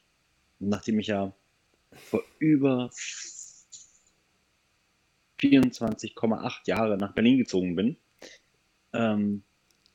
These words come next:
weiß ich, wie schlimm es ist, und das machen wahrscheinlich Berliner nicht, ne? Deswegen fahren die Straßenbahn, wie schlimm es ist, zum Beispiel neben der Berliner Allee oder neben der Indira-Gandhi-Straße, die stark befahren ist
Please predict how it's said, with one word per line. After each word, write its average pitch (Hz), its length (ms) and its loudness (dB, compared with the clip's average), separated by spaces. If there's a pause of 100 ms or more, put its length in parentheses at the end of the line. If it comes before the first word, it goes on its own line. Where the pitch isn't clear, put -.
weiß 127 440 0
ich, 127 300 -6
wie 104 100 -4
schlimm 123 320 -2
es 123 120 -4
ist, 135 160 0
und 110 120 -2
das 98 140 -4
machen 110 260 -2
wahrscheinlich 95 320 -4
Berliner 101 340 2
nicht, 90 220 -4
ne? 113 120 -2
Deswegen 104 300 -2
fahren 101 180 -4
die 95 60 -6
Straßenbahn, 104 640 -4 (480)
wie 104 100 -2
schlimm 120 300 -2
es 131 100 -4
ist, 127 220 -8
zum 104 220 -4
Beispiel 110 520 -2
neben 107 300 -2
der 95 120 -2
Berliner 101 400 -2
Allee 110 420 2
oder 101 180 0
neben 101 280 -2
der 95 120 -2
Indira-Gandhi-Straße, 107 1500 -4
die 92 280 -12 (160)
stark - 380 -12
befahren 110 540 -6
ist - 300 -10